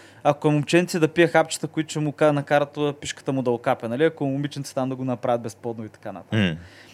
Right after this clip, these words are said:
Speaker 1: И стигаш до това и ти се чешеш за главата, нали, докъде оста-, в смисъл, очевидно има някакъв, някакво объркване. И си викаш: „Добре, де, докъде мога да стигне това?“ И в момента виждаш, а, новините, а, а,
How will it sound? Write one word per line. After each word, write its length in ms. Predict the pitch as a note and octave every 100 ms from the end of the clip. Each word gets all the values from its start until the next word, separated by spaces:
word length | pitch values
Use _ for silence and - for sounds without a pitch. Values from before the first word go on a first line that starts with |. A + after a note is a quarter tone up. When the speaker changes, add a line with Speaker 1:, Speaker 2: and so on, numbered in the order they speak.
| - -
Speaker 1:
И 200 | A#3+ B3+
стигаш 340 | - - C4 C#4+
до 100 | G3
това 160 | D#3+
и 40 | F3
ти 100 | -
се 140 | F3+
чешеш 360 | D3+ C#3+ C#3 E3+
за 160 | D3+ B2
главата, 440 | C3 A2+ B2 C#3
нали, 160 | B2 C#3
докъде 300 | C#3 A#2+ B2+
оста-, 240 | - C3+
в 20 |
смисъл, 240 | - - D3+
очевидно 400 | - A#2 B2+ D3+
има 180 | E3
някакъв, 440 | D#3 D#3 E3 - - - - -
някакво 340 | D3 D3+ D3+ C3
объркване. 640 | A2+ C3+ - A2 G2 C#3 - _ - _ E3
И 40 |
си 140 | -
викаш: 220 | A3+ G#3 C3+
„Добре, 280 | A2+ D#3+
де, 120 | F3 D#3+
докъде 320 | C#3+ D#3+ G3
мога 160 | G3
да 40 | G3+
стигне 300 | - F3+ D#3
това?“ 200 | - A3+
И 60 |
в 80 | A3
момента 400 | G3+ G#3 A#3 A#3
виждаш, 440 | G3 F#3+ G#3+ - G3+
а, 380 | F#3 F3 D#3 D#3
новините, 640 | E3 D3+ F#3 F#3+ B3+ C4 - - - - - -
а, 80 | F#3 G#3 G#3+ G#3+ G#3 G3 - _ _ _ _ -
а, 320 | G3 G3+ G3+